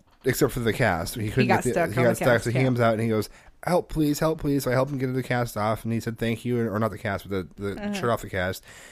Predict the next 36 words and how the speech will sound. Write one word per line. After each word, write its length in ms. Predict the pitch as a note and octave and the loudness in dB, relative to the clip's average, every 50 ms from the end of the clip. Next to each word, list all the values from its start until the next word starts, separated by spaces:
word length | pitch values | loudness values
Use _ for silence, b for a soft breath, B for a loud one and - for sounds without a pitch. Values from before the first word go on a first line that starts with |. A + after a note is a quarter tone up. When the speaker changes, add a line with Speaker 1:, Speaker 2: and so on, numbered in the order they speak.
| B B B | B B B
Speaker 1:
And 60 | G#2 | 0
he 60 | A2 | 2
runs 180 | A#2 C3 B2+ A2+ | 4 4 4 4
back 200 | A2+ A2+ G#2+ - | 2 2 2 0
in 100 | A#2 A2 | 0 -2
there, 280 | G2 F#2 F#2 G2 G#2 - b b b b b b b b - | 0 0 0 0 -2 -4 b b b b b b b b -4
and 300 | - A2+ A2 G#2+ G#2+ A2 | 0 2 2 4 2 2
he 60 | A#2 | 0
comes 180 | A2 - B2 G#2+ | 0 -2 -2 0
back 220 | A2+ A#2+ A2 G2+ | 0 0 0 0
out 320 | A#2 A#2+ B2 B2+ B2+ - - | 0 0 0 -2 -2 -4 -2
with, 340 | A#2 A2+ G#2+ - - - - - - | 0 0 0 0 -4 -10 -16 -6 -2
um, 440 | G#2 G#2 G2+ G2 G2 G2+ A2 A#2+ - b b b b b b _ | 0 2 2 2 2 0 -2 -4 -6 b b b b b b _
one 120 | - A#2 | 2 2
of 80 | G#2+ F#2+ | 4 4
Temperance's 420 | - B2 G#2+ A2 G#2+ - C3 B2+ | 2 0 -2 -2 -4 -6 -6 -4
shirts. 440 | - - A#3+ B3 - - - - - - - - | -2 -2 -2 -2 -2 -4 -8 -14 -14 -16 -18 -10
And 100 | - A2 | -6 -4
he's 100 | A2+ G#2+ A#2 | -2 -2 -2
like, 120 | A2+ G2 | -4 -2
"Dress, 300 | - G#3 F3 C3+ - - | -2 -2 -2 -2 -4 -8
dress, 360 | - - - - B2 A2+ - | -10 -6 -4 -4 -2 -2 -4
I 40 | - | -6
wanna 180 | G#2 G#2+ A#2 A#2+ | -4 -4 -4 -2
wear 120 | C3 C3+ | -2 -2
a 40 | C3+ | 0
dress." 260 | C#3+ F#3 E3+ - - - | 0 0 0 0 -2 -6
I'm 40 | G2+ | -6
like, 80 | G#2 B2+ | -6 -4
"Okay, 280 | E3 - A3 F#3+ G3+ A3 b b b b b b b b b b b b _ - | 0 2 2 2 2 0 b b b b b b b b b b b b _ -2
can't 220 | - C3+ B2+ A#2+ A#2 | 2 2 2 4 4
wear 100 | F3 F#3+ | 4 4
that." 200 | C#3+ F#2 - - - - - - | 4 4 0 -6 -14 -20 -20 -10
And 200 | F#2+ A2+ A2+ A2+ | -6 -2 0 2
he's 160 | A#2 A#2 A2 G#2+ | 2 2 2 2
like, 240 | A2 A2 G#2 - | 2 0 0 -2